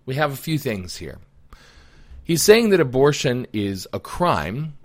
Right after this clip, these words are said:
It's to throw someone out in order to save another. No, it's not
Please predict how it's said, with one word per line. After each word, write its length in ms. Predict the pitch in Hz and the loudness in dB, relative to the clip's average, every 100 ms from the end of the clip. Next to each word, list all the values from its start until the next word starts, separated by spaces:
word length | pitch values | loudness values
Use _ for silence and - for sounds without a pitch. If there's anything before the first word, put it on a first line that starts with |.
| - | -6
It's 260 | 135 - | -4 -4
to 120 | - 160 | -4 -2
throw 240 | 185 190 | 0 0
someone 360 | 185 180 160 139 | 0 0 0 0
out 320 | 117 104 - | 0 -2 -4
in 100 | 127 | -6
order 260 | 107 101 101 | -4 -6 -8
to 100 | 104 | -8
save 240 | 95 82 | -6 -6
another. 400 | 98 123 85 71 | -4 -4 -4 -6
No, 300 | 82 80 95 | -8 -6 -4
it's 220 | 117 - | -6 -6
not 640 | 143 139 123 95 - - | -4 -2 -4 -6 -10 -14